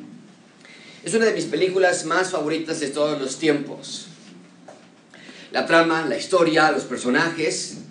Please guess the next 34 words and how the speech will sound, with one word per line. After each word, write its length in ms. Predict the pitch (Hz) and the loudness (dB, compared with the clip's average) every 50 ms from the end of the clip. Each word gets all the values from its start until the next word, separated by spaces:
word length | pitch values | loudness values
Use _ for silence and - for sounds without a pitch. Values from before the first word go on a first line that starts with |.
| - - - - - - - - - - - - - - | -20 -20 -20 -20 -20 -20 -20 -20 -20 -20 -20 -20 -12 -6
pero 100 | - 190 | -4 -2
sobre 300 | 196 - - 214 214 208 | 0 0 0 0 2 0
todo 180 | 208 208 240 262 | 0 2 2 2
la 160 | 269 269 254 | 2 4 4
idea 580 | 190 170 160 160 190 214 220 226 226 220 - - | 4 4 6 6 8 8 8 6 4 2 0 -2
principal, 840 | - - 165 156 143 - 147 147 - - 170 170 180 185 190 190 185 | -4 -2 -2 -2 -2 -2 -4 -6 -4 -2 0 2 4 4 4 2 2
central 520 | - 156 139 135 135 135 170 175 175 180 | 0 0 -2 -2 0 0 2 2 4 4
de 60 | 180 | 4
la 160 | 175 160 - | 2 0 0
película 480 | - 147 143 151 160 - - 175 165 156 | -2 -2 -2 0 -2 0 0 2 2 2
me 140 | 151 151 151 | 2 2 2
cautivó 480 | 156 151 147 147 147 156 165 175 180 | 2 2 2 2 2 2 4 6 6
desde 200 | 185 185 160 147 | 6 6 4 2
el 80 | 147 139 | 0 0
primer 280 | 135 147 147 151 151 151 | 0 0 2 2 2 2
día 180 | 165 165 147 | 2 2 2
que 160 | - 147 139 | 2 0 0
vi 180 | 135 147 160 160 | 2 2 4 4
esa 220 | 147 - 135 - | 2 2 0 -2
película 440 | 131 131 135 139 139 147 147 113 - - - - - | -2 0 0 0 2 2 2 0 0 -2 -6 -6 -2
y 60 | 160 | 2
me 120 | 160 170 214 | 4 4 6
hizo 200 | 226 - 247 - | 6 6 4 4
pensar, 480 | 196 180 170 180 165 147 - - - - | 2 0 0 0 0 0 -2 -4 -10 -6
¿cómo 280 | - 220 247 277 311 | -2 2 2 4 4
sería 600 | 285 - 262 247 240 196 160 135 143 180 214 208 - - - - - - - - - - - - | 4 4 4 4 4 4 2 2 2 0 0 -2 -8 -14 -20 -20 -20 -20 -20 -20 -20 -20 -20 -12
si 140 | - - 180 | -8 -6 -4
pudiera 500 | - 170 165 156 151 202 214 247 277 277 | -2 -2 0 2 4 4 4 4 4 2
hacer 300 | 262 - 175 170 170 175 | 2 0 0 0 0 2
lo 160 | 196 196 - | 0 -2 -2
que 260 | 170 165 165 175 214 | -2 -2 2 4 4
esos 220 | 202 202 - 196 190 | 4 4 2 -2 -2
personajes 680 | 185 185 180 - 180 175 170 151 143 - 156 156 165 | -2 -2 0 2 2 2 2 0 0 -2 -4 -2 0
hacían? 520 | 185 180 180 247 262 214 - - - - | 0 0 2 2 2 2 2 -2 -6 -10